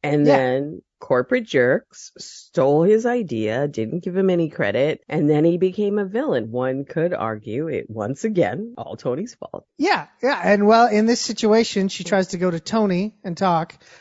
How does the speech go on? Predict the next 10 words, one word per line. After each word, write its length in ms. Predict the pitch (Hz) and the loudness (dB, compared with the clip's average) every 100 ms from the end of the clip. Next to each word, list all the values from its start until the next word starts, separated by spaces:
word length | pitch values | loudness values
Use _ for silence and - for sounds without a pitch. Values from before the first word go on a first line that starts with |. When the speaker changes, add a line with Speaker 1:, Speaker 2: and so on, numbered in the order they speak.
| _ 175 | _ -6
Speaker 2:
but 100 | 151 | -4
because 240 | 165 202 | 0 0
it's 100 | 165 | 0
a 40 | 190 | -2
legal 280 | 220 196 | 0 2
matter, 260 | 175 165 160 | 2 0 -2
she's 240 | - 170 | -4 -6
sent 300 | - 180 160 | -2 -2 -2
to 280 | - 160 135 | -4 -4 -4
Legal, 560 | 123 147 156 139 123 | -4 -2 -2 -4 -8